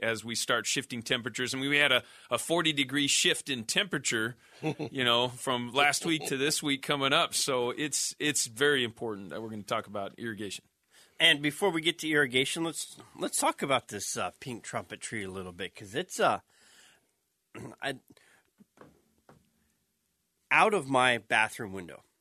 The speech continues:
Speaker 2: as I, you can see my peach trees. And I love this time of year because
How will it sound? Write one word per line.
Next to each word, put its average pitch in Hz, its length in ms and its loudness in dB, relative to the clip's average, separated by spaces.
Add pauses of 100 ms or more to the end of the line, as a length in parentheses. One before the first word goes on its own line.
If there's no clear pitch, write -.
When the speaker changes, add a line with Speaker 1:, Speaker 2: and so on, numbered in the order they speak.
(400)
Speaker 2:
as 110 160 -8
I, 104 80 -2
you 107 220 -4
can 98 140 -12
see - 160 -6
my 95 200 -2
peach - 320 -14
trees. - 360 -20 (880)
And 120 100 -6
I 95 60 -4
love 117 180 -2
this 123 160 -4
time 120 200 -2
of 101 80 -6
year 95 160 -6
because 90 500 -12